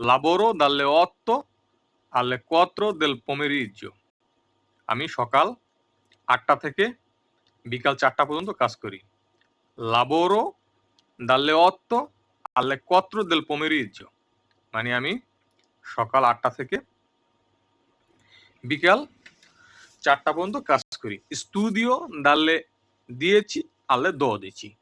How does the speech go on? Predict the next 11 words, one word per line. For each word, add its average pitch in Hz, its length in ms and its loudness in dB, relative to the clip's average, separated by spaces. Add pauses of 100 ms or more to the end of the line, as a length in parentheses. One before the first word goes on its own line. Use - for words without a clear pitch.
(720)
দশটা 127 320 -2
থেকে 160 220 -4
বারোটা 131 320 2
পর্যন্ত 139 340 -6 (680)
পড়াশোনা 120 400 -2
করি। 92 200 -16 (500)
"Studio 196 540 -4 (1040)
dalle 123 420 -2 (720)
dieci 170 520 2
alle 165 280 2 (380)
dodici।" 113 460 -2